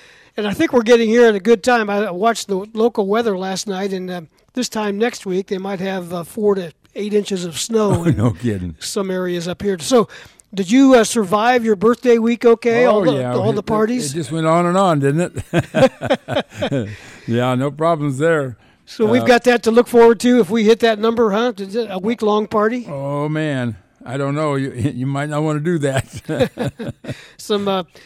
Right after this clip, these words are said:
Speaker 1: Illinois basketball news. Of course, the season opener is coming up on, uh, Tuesday night. Got a verbal commitment from a young man from Saint Rita in Chicago, Merez Johnson Junior, a six eight, uh,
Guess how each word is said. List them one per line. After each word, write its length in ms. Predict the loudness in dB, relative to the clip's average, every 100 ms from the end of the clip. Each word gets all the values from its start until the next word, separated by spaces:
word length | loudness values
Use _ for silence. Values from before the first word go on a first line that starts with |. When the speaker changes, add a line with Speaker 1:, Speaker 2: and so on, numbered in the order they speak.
| _ -4
Speaker 1:
Illinois 340 | 2 4 2
basketball 600 | 2 -2 0 -2 -2 -2
news. 260 | 0 -4 -4
Of 80 | -6
course, 220 | -6 -6
the 80 | -8
season 380 | -8 -6 -4
opener 420 | -4 -4 -6 -6 -8
is 160 | -10
coming 320 | -8 -6 -6
up 240 | -6 -8 -8
on, 220 | -8 -8
uh, 100 | -10
Tuesday 460 | -8 -8 -6 -8 -8
night. 340 | -6 -6 -6 _ _ _
Got 200 | -10 -8
a 40 | -8
verbal 440 | -2 -2 0 -2
commitment 640 | -4 -6 -6 -4 -4 -4 -10
from 340 | -10 -8 -8
a 60 | -6
young 240 | -6 -6
man 280 | -8 -8 -10
from 340 | -10 -12 -12
Saint 320 | -8 -6 -6 -6
Rita 340 | -4 0 0
in 140 | -2
Chicago, 580 | -10 -12 -8 -6 -2 -2
Merez 420 | -2 -6 -6 -8
Johnson 520 | -8 -10 -10 -12 -14 -8
Junior, 560 | -4 -2 -2 -2 -4 _ _ _ _ _ _
a 60 | -12
six 380 | -8 -8 -6 -2
eight, 360 | -2 -2 -8
uh, 200 | -8 -8